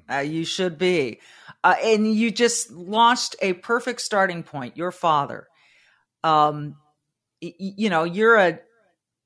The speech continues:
you're a part of a proud football family. I know that. And I'm just wondering what your earliest memory of your parents is.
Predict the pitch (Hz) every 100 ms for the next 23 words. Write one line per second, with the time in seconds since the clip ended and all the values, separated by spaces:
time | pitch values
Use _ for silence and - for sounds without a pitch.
0 | - 180 196 202 202 - 196 240 269 247
1 | 190 - - 202 208 214 - 185 185 -
2 | 160 - 135 127 135 143 143 165 180 156
3 | 131 117 127 - _ _ _ _ _ -
4 | 185 180 180 180 180 - 196 196 294 349
5 | - _ _ 202 202 214 208 196 196 254
6 | 294 - - 202 208 214 190 - 170 165
7 | 160 156 151 143 - 143 143 139 123 -
8 | _ _ _ _ _ 160 156 151 - 160
9 | 143 127 - - - 135 95 - - -